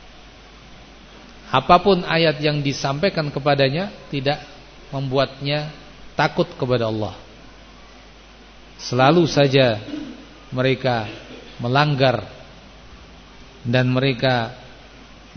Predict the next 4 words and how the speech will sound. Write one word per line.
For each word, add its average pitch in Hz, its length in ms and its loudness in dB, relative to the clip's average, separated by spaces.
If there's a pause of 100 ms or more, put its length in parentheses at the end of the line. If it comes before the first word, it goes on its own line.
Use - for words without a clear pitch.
jauh 156 320 8 (400)
daripada, 123 640 0 (1040)
eh, 117 420 0 (1300)
syariat 139 400 2